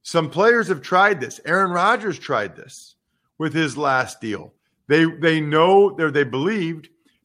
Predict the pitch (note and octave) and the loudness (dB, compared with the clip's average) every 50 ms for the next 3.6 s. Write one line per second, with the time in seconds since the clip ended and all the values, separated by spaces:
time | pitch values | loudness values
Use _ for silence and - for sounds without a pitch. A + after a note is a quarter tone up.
0 | _ - D#3 D3+ D3+ D3+ C#3+ C#3+ - F3 F3 E3+ E3+ E3 D#3+ D3 C3+ E3 E3 D#3+ | _ -2 -2 -2 -2 -4 -8 -2 0 2 2 2 2 0 -2 -6 -6 -4 -4 -2
1 | C#3 C#3+ E3+ G#3 A3+ G#3+ F#3 C#3 B2 A2+ A2 A2+ C#3 - - - _ _ _ _ | 0 2 2 2 2 0 -2 -2 0 2 2 2 2 0 -4 -10 _ _ _ _
2 | _ _ _ _ - C3+ C#3 C#3+ D3+ D3+ D#3+ D#3+ E3 E3+ E3+ E3+ E3 C#3+ - F3 | _ _ _ _ -6 -4 -2 0 0 0 0 0 0 -2 -2 -2 -6 -6 -2 0
3 | F3+ G3+ G3+ G3 D3 B2+ - B2 A2 F#2+ F2 E2 | 2 2 2 2 0 -4 -4 -4 -4 -4 -4 -6